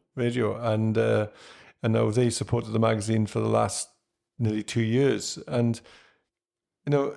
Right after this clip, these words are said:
it's for people like that and the advertisers that I have now, um, like, this weekend, I picked up a new advertiser, um, 'cause I, we were just talking, and he wasn't aware I produced a magazine. He thought I was just Mister Vowley.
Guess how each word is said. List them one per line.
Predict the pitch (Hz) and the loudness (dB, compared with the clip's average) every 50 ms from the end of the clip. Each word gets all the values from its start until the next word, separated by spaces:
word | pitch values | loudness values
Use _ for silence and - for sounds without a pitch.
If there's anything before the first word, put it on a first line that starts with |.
| - 247 | -8 -6
it's | 160 127 - - - - - _ _ _ - | -6 -6 -6 -6 -12 -14 -16 _ _ _ -12
for | 120 | -12
people | - - 147 143 139 139 139 | -6 -4 -2 -2 -2 0 2
like | 131 127 123 123 | 2 2 2 2
that | - 135 127 131 127 127 - | 2 2 2 2 2 0 -2
and | 120 117 113 | -4 -2 0
the | 117 120 | 2 2
advertisers | 127 131 123 120 - 123 120 110 110 113 110 | 2 2 0 0 0 0 0 0 0 -4 -2
that | 110 113 | 0 0
I | 104 107 | 2 2
have | 117 117 113 104 107 | 4 2 2 2 2
now, | 117 123 123 120 110 107 110 110 113 113 - - - - - - - _ - | 2 2 4 4 4 4 2 0 -2 -4 -8 -14 -20 -20 -20 -20 -20 _ -4
um, | - 117 110 113 113 113 113 113 113 117 123 220 220 | 0 2 4 4 4 4 2 0 0 -2 -4 -6 -8
like, | 175 123 98 | -8 -8 -2
this | 117 117 107 - | -2 -2 -2 0
weekend, | 127 120 120 127 120 117 113 | -2 0 2 2 4 4 4
I | |
picked | 110 - 117 - - | 2 2 -2 0 0
up | 113 | 0
a | 110 | 2
new | 110 113 113 110 110 104 110 143 - - | 2 2 2 2 0 -2 -6 -10 -12 -6
advertiser, | 143 117 107 107 - 123 117 113 104 120 120 117 113 - - - - - - - _ _ _ _ - | -6 -4 -4 -2 0 2 2 2 2 2 2 2 2 0 -6 -14 -20 -20 -20 -20 _ _ _ _ -4
um, | 139 117 117 117 120 120 117 120 - - - | 0 2 2 2 2 0 -2 -4 -6 -10 -8
'cause | - 127 123 | -6 -2 0
I, | 131 131 | 2 2
we | 131 139 143 143 147 143 | 2 0 2 2 4 4
were | 127 117 | 4 4
just | 117 110 - - | 2 -2 -2 2
talking, | 113 117 117 113 - 120 117 113 113 117 117 113 117 113 | 4 4 4 2 0 -2 0 2 2 2 2 0 0 0
and | 110 110 107 104 104 101 98 - - - - - - - _ _ | -2 -2 -2 -2 -2 -4 -6 -8 -14 -20 -20 -20 -20 -20 _ _
he | - 127 131 139 | -2 2 4 4
wasn't | 135 131 123 117 120 120 | 6 4 4 4 4 4
aware | 117 113 117 117 117 117 117 | 4 6 4 4 4 4 4
I | 113 | 2
produced | - - 107 117 110 - - | 0 0 -2 -2 -2 -2 0
a | 107 | 0
magazine. | 107 107 107 104 101 104 123 135 135 135 131 131 131 127 127 127 123 123 123 - 190 185 | 0 0 0 0 -4 -2 0 2 2 4 4 4 2 2 2 2 0 -2 -4 -6 -8 -6
He | 143 110 | -6 -6
thought | - - 110 107 101 | -2 0 0 0 2
I | 107 | 0
was | 101 101 98 104 | -2 -2 -2 -4
just | 107 - - - - _ _ _ _ _ _ _ _ _ _ _ _ _ _ _ _ _ _ _ _ _ - | -4 -4 -4 -10 -14 _ _ _ _ _ _ _ _ _ _ _ _ _ _ _ _ _ _ _ _ _ -14
Mister | 143 113 - - - | -12 -12 -10 -8 -2
Vowley. | 101 110 120 123 117 107 98 98 | 2 2 2 2 2 -2 -4 -8